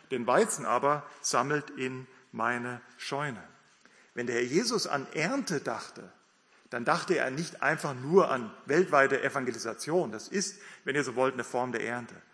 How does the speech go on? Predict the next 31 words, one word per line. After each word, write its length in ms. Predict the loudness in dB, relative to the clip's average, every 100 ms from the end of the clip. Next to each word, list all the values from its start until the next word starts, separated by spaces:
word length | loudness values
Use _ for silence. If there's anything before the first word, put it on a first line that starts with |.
| -20 -20 -20 -10
Aber 180 | -8 -4
wenn 100 | -4
der 100 | -2
Herr 80 | -2
Jesus 300 | -2 -2 -4
an 140 | -6
Ernte 340 | -2 -2 -2
dachte, 420 | -4 -6 -8 -8 -8
auch 180 | -8
hier, 400 | -6 -4 -4 -6 -14 -20 _ _ _
dann 160 | -8 -2
dachte 320 | -2 -2 -6
er 400 | -6 -6 -8 -10 -16 _ _ _ -12
an 100 | -10
das 160 | -12
Ende, 340 | -12 -12 -12 -16 -20 _ -20 -20 -18
wenn 100 | -10
die 160 | -6
Ernte 260 | -4 -4 -4
eingefahren 600 | -6 -6 -8 -8 -12 -10
wird 260 | -12 -12 -18 _ _ -12
und 60 |
wenn 100 | -8
die 80 | -8
Spreu 320 | -8 -6 -6
vom 180 | -4 -6
Weizen 400 | -4 -6 -6 -12 -16 -20 -20 _ _ _ -16
getrennt 460 | -12 -6 -6 -6
wird 120 | -8
oder 200 | -8 -10
die, 160 | -8